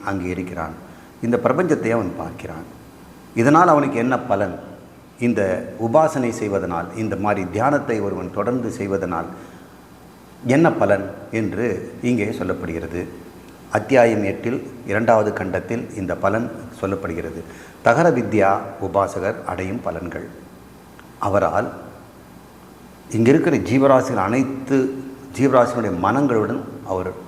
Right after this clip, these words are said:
நெருங்கிய உறவு கொள்கிறார். அவர்கள் எங்கே இருந்தாலும் அவர்களோடு, மனதோடு அவரால் பேச முடியும்.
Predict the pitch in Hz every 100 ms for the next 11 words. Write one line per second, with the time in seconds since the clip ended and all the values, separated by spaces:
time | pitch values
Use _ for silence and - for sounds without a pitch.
0 | - - - 110 143 151 151 113 107 98
1 | 90 82 82 80 - - - - - -
2 | - - - - - - 98 107 104 101
3 | 107 170 180 160 151 143 160 156 123 120
4 | 113 120 110 117 117 113 113 98 113 -
5 | 101 - 98 80 82 82